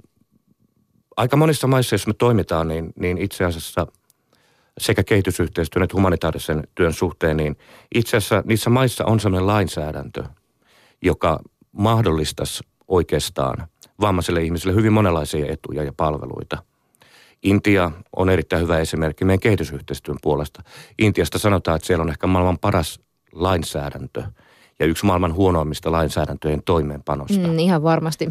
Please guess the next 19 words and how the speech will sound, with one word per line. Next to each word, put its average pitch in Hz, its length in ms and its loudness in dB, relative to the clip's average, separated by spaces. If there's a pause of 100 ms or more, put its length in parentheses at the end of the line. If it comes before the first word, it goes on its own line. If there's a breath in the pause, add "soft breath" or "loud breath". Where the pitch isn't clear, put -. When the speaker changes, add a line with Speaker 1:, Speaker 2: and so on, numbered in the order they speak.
(100)
Speaker 1:
Niin. 73 360 -2 (420 loud breath)
Eli 80 140 2
tota, 90 340 0 (500)
eli, 87 340 4 (1080)
ja 92 140 2
Uganda 117 380 2
on 135 100 2
toinen, 117 260 2
jossa 87 260 -4
lainsäädäntö 92 480 0
on 87 40 2
aika 87 140 -2
hy-, 90 240 -2
hyvällä 98 240 4
mallilla, 87 420 0
mutta 73 280 -8
niinku 80 200 -6
sen 82 200 -6
toimeenpano, 78 680 -2